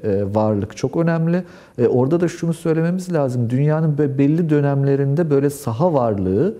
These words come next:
e, diplomasinin işini kolaylaştırır. Ve sahada yoksanız da diplomasiniz de olmaz. Hani geleneksel diplomasi sahayı çok önemsemez. Çünkü bir statiko içerisinde diplomasi kendi rotasında ilerler, kendi yolunda ilerler ama,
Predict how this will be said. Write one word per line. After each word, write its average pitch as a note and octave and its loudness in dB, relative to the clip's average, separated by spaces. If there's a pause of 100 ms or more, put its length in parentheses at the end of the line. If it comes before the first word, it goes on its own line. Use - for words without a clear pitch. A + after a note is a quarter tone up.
(380)
e, A2+ 4
diplomasinin C#3+ -2
işini D3+ -4
kolaylaştırır. F2+ -6 (460)
Ve A#2+ 0
sahada C#3+ 0
yoksanız D#3 0
da G#3 2
diplomasiniz C#3+ -2
de G2+ 0
olmaz. F#2+ -6
Hani A#2+ -2 (380)
geleneksel C#3+ 2
diplomasi C#3+ -2
sahayı C#3+ -2
çok D3 -4
önemsemez. C#3 -2
Çünkü B2 -4
bir B2 0
statiko C#3+ -4
içerisinde C3+ -2
diplomasi D3 -4
kendi C#3+ 0
rotasında C3 -2
ilerler, D3 0
kendi A#2+ -2
yolunda B2+ 0
ilerler C#3 0
ama, F3 -2